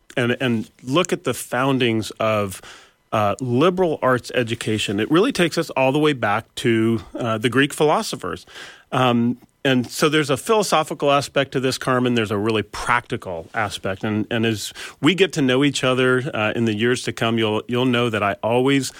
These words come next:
am gonna push things to that, that place of practical application. But the philosophical part is really, really important, uh, important. And the, the Greek philosophers,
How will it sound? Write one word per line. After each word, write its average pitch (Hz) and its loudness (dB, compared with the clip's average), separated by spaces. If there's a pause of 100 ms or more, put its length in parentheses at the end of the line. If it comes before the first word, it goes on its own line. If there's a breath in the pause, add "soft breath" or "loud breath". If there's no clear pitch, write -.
(300 loud breath)
am 117 0
gonna 120 4
push - 0
things 131 0
to - -4
that, 107 -2 (200)
that 110 -4
place - 0
of 120 -6
practical 120 -4
application. 101 -4 (500 loud breath)
But 160 4
the 160 0
philosophical 214 0
part 131 0
is 117 -4
really, 120 0
really 147 2
important, 160 -2 (100)
uh, 127 2
important. 139 -2
And 131 4
the, 127 2 (300 loud breath)
the 131 0
Greek 127 0
philosophers, 139 0